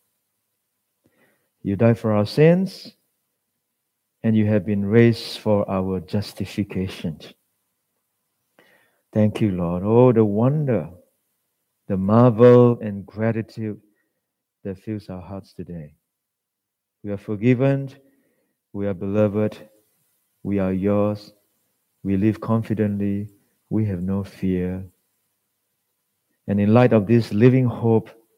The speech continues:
and compelling love, this measureless grace and eternal inheritance, free us, Lord, for spending the rest of our days living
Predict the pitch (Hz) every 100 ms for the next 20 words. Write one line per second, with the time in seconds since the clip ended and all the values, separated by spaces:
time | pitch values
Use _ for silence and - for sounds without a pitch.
0 | _ _ _ _ _ _ 104 95 - 98
1 | 95 - 104 107 101 98 90 78 _ _
2 | _ _ _ _ _ _ _ _ _ _
3 | _ - 107 - 104 101 117 131 104 120
4 | 120 123 117 - 87 110 123 117 98 90
5 | - - - _ _ _ _ _ _ -
6 | 101 98 98 - 107 110 110 107 101 92
7 | 87 98 95 95 87 78 82 - - -
8 | - _ _ _ _ _ _ _ _ _
9 | _ _ _ _ _ _ _ - 120 123
10 | 120 110 98 92 92 95 - _ _ _
11 | _ 104 98 - 113 117 104 98 110 107
12 | 98 101 95 101 101 92 95 110 110 110
13 | 107